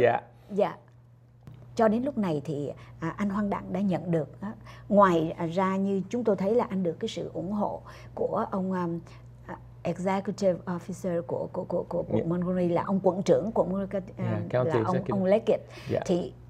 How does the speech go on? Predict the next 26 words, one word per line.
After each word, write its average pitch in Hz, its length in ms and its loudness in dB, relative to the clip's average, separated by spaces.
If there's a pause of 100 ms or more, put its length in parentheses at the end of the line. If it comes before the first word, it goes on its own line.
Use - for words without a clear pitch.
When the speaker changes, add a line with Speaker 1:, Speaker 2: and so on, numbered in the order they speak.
(560)
Speaker 2:
um, 160 300 -2 (160)
xin 214 260 0
cho 190 160 4
biết, 202 280 2 (1120)
ông 214 180 2
còn 170 240 0
được 160 80 0
nhận 156 200 0
được 165 140 0
những 160 180 -4
cái 240 100 -6
sự - 140 -8
ủng 160 120 -6
hộ 175 160 -8
nào 147 240 -8
khác? - 180 -20
Speaker 1:
Dạ, 135 280 4 (140)
thứ 180 100 0
nhất 226 240 0
là 147 80 2
Hoan 156 280 0
rất 190 260 2
là 139 80 6
hân 139 200 -4
hạnh 120 260 -4
được 107 240 -4